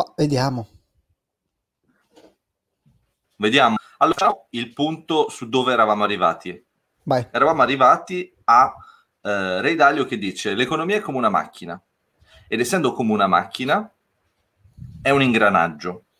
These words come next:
Speaker 2: Un ingranaggio che ha alla base del suo funzionamento la transazione economica. Io vendo qualcosa, tu lo compri, e in questo modo,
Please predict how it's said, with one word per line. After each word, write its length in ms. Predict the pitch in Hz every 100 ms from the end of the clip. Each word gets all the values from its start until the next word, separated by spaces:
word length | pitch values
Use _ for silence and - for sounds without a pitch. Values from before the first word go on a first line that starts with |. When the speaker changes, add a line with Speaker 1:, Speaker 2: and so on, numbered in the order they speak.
| -
Speaker 2:
Un 140 | 98
ingranaggio 920 | - 139 220 208 202 208 208 240 233 - -
che 140 | - 139
ha 160 | 98
alla 320 | - 113 101
base 480 | 87 123 123 101 95
del 160 | 90 107
suo 160 | 160
funzionamento 880 | - 104 107 220 185 98 95 - 151
la 100 | 123
transazione 600 | 117 113 110 110 - 101
economica. 680 | 95 104 92 82 80 - 82 - - - -
Io 340 | 156 127 104 -
vendo 300 | 143 120 101
qualcosa, 800 | 101 92 92 85 82 120 202 - _ _
tu 260 | - -
lo 160 | 135 117
compri, 680 | 117 90 90 - 143 214 233 _ _
e 100 | -
in 60 | 95
questo 300 | 127 - 113
modo, 540 | 107 85 110 156 -